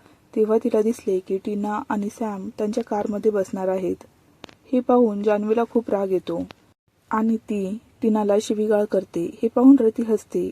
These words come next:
आणि मग दोघेही टॅक्सी घेऊन त्यांच्या गंतव्याच्या दिशेने निघून जातात. रात्री अकरा वाजता रती घरी आली, तेव्हा तिने पाहिले की सर्वत्र अंधार आहे. सर्व नोकर झोपी गेले आहेत. घरात शांतता होती. तिला खूप भूक लागली होती,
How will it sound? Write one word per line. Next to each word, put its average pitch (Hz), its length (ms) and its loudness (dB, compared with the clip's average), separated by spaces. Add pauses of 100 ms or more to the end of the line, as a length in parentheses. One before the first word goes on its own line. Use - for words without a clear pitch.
आणि 202 180 -6
मग 208 200 -4
दोघेही 196 580 -2
टॅक्सी 202 340 -6
घेऊन 190 340 -6
त्यांच्या 196 320 -8
गंतव्याच्या 196 520 -4
दिशेने 196 360 -6
निघून 196 320 -8
जातात. 190 380 -6 (720)
रात्री 233 280 2
अकरा 233 320 0
वाजता 220 380 -2
रती 202 240 -4
घरी 202 240 0
आली, 185 380 -2 (500)
तेव्हा 208 240 0
तिने 208 180 -4
पाहिले 196 420 -4
की - 220 -8
सर्वत्र 220 400 0
अंधार 196 340 -4
आहे. 185 300 -4 (640)
सर्व 254 180 2
नोकर 247 360 4
झोपी 220 360 -2
गेले 196 200 0
आहेत. 180 320 0 (640)
घरात 202 280 0
शांतता 196 420 -4
होती. 185 360 -4 (580)
तिला 247 220 4
खूप 262 240 2
भूक 233 200 0
लागली 208 280 0
होती, 190 440 -6